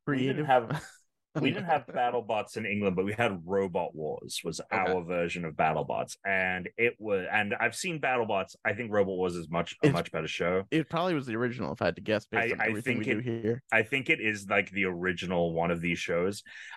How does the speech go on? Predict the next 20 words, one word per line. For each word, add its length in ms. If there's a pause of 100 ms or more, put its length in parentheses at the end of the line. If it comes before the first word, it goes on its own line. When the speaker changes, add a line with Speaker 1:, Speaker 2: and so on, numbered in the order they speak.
(100)
Speaker 1:
Um, 420 (140)
they 100
also 240
had 100
this 200
thing. 400
I 60
don't 120
think 200
BattleBots 500
had 240
this, 200
but 200
they 80
had, 260
like, 220
four 720 (680)
robots 600 (100)
in 180
the 120